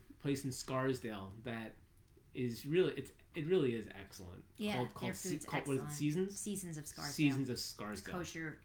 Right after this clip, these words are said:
Speaker 2: supermarket.
Speaker 1: and it's, it's, it's really
Speaker 2: It's like
Speaker 1: great.
Speaker 2: Balducci's, but kosher.
Speaker 1: And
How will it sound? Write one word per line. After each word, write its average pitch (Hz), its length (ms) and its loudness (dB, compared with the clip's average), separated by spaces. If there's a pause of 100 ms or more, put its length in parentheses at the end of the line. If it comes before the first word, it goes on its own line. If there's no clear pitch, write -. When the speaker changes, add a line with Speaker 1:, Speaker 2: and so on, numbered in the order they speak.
Speaker 2:
supermarket. 143 640 -4
Speaker 1:
and 135 100 2
it's, 127 200 0
it's, 147 240 -2 (120)
it's - 220 0
really 262 100 6
Speaker 2:
It's 254 100 4
like 311 160 10
Speaker 1:
great. - 40 4 (340)
Speaker 2:
Balducci's, 170 300 0
but - 180 -8
kosher. 170 400 -4 (140)
Speaker 1:
And 131 260 2